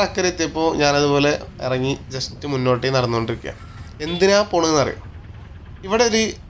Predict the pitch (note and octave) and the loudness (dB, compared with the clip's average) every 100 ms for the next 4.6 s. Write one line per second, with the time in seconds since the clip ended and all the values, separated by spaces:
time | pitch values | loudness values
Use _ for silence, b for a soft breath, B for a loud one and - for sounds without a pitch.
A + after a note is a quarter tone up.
0 | - - - D#3+ D#3+ D#3+ E3 D#3+ C3 - | -18 -14 -6 -2 0 0 2 2 0 -4
1 | - B B B - E3 F3 F3 G3 G#3+ | -10 B B B -6 -2 -2 0 0 0
2 | G3 F#3 F#3+ - - D#3 D#3 E3 E3+ F3+ | 2 2 2 -2 -14 -6 2 4 6 4
3 | F3+ F3+ - F#3 F#3 F#3+ F#3 F3+ - E3+ | 2 -2 -4 -2 -2 0 0 -2 -6 -8
4 | E3 E3 E3 - D#3 | -2 0 0 -2 2